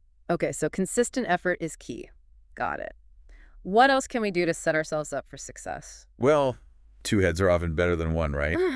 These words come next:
Speaker 1: <laughs>
Speaker 2: Have you considered joining a study group?
Speaker 1: You know,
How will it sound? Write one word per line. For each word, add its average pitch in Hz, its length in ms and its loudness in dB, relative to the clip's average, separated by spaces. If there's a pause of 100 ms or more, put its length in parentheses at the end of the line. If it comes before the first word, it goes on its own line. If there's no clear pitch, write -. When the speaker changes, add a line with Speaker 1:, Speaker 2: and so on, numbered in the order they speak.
(220)
Speaker 1:
<laughs> - 40 -20 (320)
Speaker 2:
Have 110 100 4
you 135 80 0
considered 131 460 2
joining 123 260 2
a 110 60 0
study - 280 0
group? 62 220 -6 (760)
Speaker 1:
You 247 160 0
know, 370 280 4